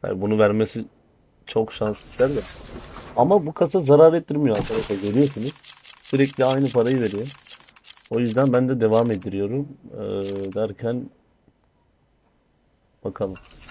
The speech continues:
On dokuz dolar. Yine sıkıntı yok. Devam ediyorum o yüzden. Buradan güzel bir şey alana kadar. Şurada dur lan. Lan dur şurada. Neyse M dört aldı. M dört kaç para? Yetmiş beş dolar mı?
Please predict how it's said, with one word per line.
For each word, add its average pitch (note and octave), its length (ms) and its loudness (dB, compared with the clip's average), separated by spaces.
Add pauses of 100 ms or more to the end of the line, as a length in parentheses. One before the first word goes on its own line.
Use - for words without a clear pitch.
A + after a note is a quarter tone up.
(560)
On A#2 180 2
dokuz G2 260 -2
dolar. G2+ 180 0
Yine A2+ 360 0 (120)
sıkıntı - 400 -10
yok. G#2+ 180 -2
Devam A2 300 4
ediyorum F#2+ 300 -6
o F#2+ 120 -14
yüzden. B2+ 200 -4 (480)
Buradan B2 260 0
güzel A#2+ 180 -2
bir A2+ 80 -6
şey B2+ 140 0
alana A2+ 260 0
kadar. F#2 280 -2 (1800)
Şurada A2 420 -2
dur A2+ 200 -2
lan. G2 240 -4 (360)
Lan A#2+ 240 -2
dur C3+ 140 0 (100)
şurada. A#2 260 -8 (760)
Neyse G#2+ 260 -8
M G#2 120 -4
dört A2 220 -4
aldı. G2+ 300 -2
M G2+ 80 -8
dört A2 160 -6
kaç - 260 -8
para? F#2+ 140 -6
Yetmiş - 2000 -14
beş C#3 240 8
dolar G#2 260 2
mı? A2 220 -4